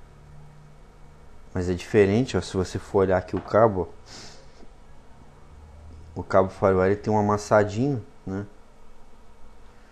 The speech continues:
Deixa eu ver o que tá acontecendo com a minha câmera aqui. Cadê o foco aqui?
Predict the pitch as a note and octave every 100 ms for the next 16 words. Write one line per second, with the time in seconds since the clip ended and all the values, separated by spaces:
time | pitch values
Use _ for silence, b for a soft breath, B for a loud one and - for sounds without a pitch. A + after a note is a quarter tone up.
0 | b b b b - - - - G#2 F2
1 | E2+ - E2+ - F2+ F2+ E2 - F2 -
2 | D#2+ D#2+ D2+ - D#2+ E2 D#2+ D#2+ - B2
3 | - - - - - - - - - B
4 | B B B - - - - - - -
5 | - - - - - - - A2 - -
6 | F#2 F2+ - - F2 F#2 -